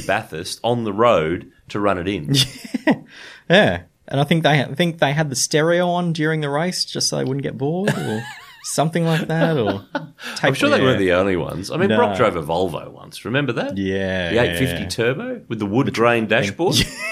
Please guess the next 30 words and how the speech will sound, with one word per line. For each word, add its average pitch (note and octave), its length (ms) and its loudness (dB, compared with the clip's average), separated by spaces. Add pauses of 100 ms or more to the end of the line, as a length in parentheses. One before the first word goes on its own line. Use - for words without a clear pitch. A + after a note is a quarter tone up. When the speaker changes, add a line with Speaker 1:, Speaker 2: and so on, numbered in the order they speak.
(520)
Speaker 1:
Yeah. F2+ 160 -2 (680)
Speaking F3 360 4
of C#3 80 6
wood C3 120 6
grain A#2+ 220 4
dashboards, C3+ 540 0
the B2 80 0
Maserati A2+ 420 2
Shamal A2 480 2
that C3+ 60 2
was B2+ 160 4
in C3 80 4
the B2+ 80 6
same B2+ 280 2
race. D#3 300 -2
Speaker 2:
Oh, E3+ 540 -4
Speaker 1:
The G#2+ 80 -4
Falcon B2+ 360 4
Speaker 2:
yes. D#3+ 420 2
Speaker 1:
car. A#2+ 80 2
Yeah. G2+ 340 2 (220)
Which C#3 160 2
I D#3+ 60 6
think D#3 200 2
is A2+ 120 4
still G#2+ 260 4
kicking G#2 300 -2
around F#2+ 300 0
as F2+ 140 -6
well. G#2+ 340 -2